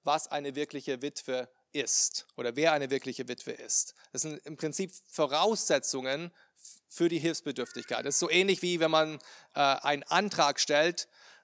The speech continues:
beim, als Sozialhilfeempfänger. Da gibt's ja auch bestimmte Kriterien, die eintreffen muss, müssen, damit man dann auch die Sozialhilfe empfängt. Und genauso geht's, genau dieses Thema kommt dann auch hier zur Geltung. Es sind drei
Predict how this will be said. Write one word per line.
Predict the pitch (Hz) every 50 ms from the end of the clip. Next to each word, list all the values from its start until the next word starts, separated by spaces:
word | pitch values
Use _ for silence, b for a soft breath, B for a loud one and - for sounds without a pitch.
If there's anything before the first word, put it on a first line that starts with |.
| b _
beim, | - 139 143 143 143 143 139 139 135 - _
als | - 147 143 -
Sozialhilfeempfänger. | 156 143 - - 165 156 170 180 175 156 165 156 156 139 131 - 156 156 151 - 143 135 131 - 143 135 139 147 160
Da | 151 143
gibt's | 135 160 151 - -
ja | 147 139
auch | 160 156
bestimmte | - 151 - - 170 170 165 151
Kriterien, | - - - 123 - - 175 185 202 180 143 139 139 143 151 151
die | 147 147 -
eintreffen | - 147 175 196 190 - - 139 139 - 143 139
muss, | 135 147 160 - - - -
müssen, | - 147 156 156 - - 170 175
damit | 156 139 139 156 185 180 -
man | 160 147
dann | 147 147
auch | 143 139 -
die | 147 131
Sozialhilfe | - 143 127 - - 139 135 151 156 143 143 135 135 - 151 143 139 B B B B
empfängt. | B 143 147 - - 156 135 127 123
Und | 123 123
genauso | 135 143 147 151 170 190 185 175 165
geht's, | 151 160 160 156 - - - B B B B B B B B - _ _ - - _ _ - - _ _ _ - _
genau | 147 139 147 156 170 170
dieses | 165 156 151 147 -
Thema | - 156 147 147 143 143 139 123 - _ _ _ _
kommt | - - 139 139
dann | 139 135
auch | 135 131 123 -
hier | - 147 143 139 139
zur | - 131 -
Geltung. | - 120 123 127 - - 107 110 110 B B B B B B
Es | -
sind | - 139 135 - - - -
drei | 143 143 151 170 175 180 175